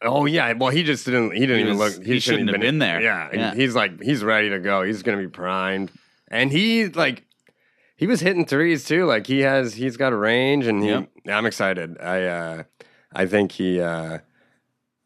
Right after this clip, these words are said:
Speaker 1: I think, uh, I think he's just gonna have a huge year. I think it's gonna be crazy. I think he's, he, like, he might even, uh, 'cause he, can he play the three?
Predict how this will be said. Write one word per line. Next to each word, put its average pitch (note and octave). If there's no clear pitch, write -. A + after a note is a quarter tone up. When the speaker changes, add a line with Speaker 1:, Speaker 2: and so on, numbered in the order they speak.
Speaker 1:
I F2
think, F2
uh, D#2
I F#2+
think F#2+
he's F2+
just E2+
gonna F2
have E2+
a D#2+
huge F2
year. -
I G2+
think G2+
it's F#2
gonna F#2
be F2
crazy. D#2+
I D#2
think -
he's, E2
he, A#2+
like, C3
he C#3
might C#3
even, C3+
uh, B2+
'cause A#2+
he, A#2+
can D#3
he F3
play F3+
the F3+
three? G3+